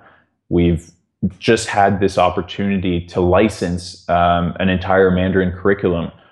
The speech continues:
basically, and w-, that's what we decided to do. Uh, it, it was very random, but we kind of saw, saw the opportunity, right? There was there's a few kind of competitors, but none doing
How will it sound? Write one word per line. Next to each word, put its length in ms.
basically, 560
and 500
w-, 140
that's 180
what 140
we 80
decided 460
to 80
do. 360
Uh, 420
it, 180
it 120
was 260
very 320
random, 580
but 220
we 80
kind 260
of 100
saw, 720
saw 460
the 160
opportunity, 760
right? 260
There 100
was 360
there's 200
a 40
few 500
kind 260
of 120
competitors, 640
but 300
none 640
doing 640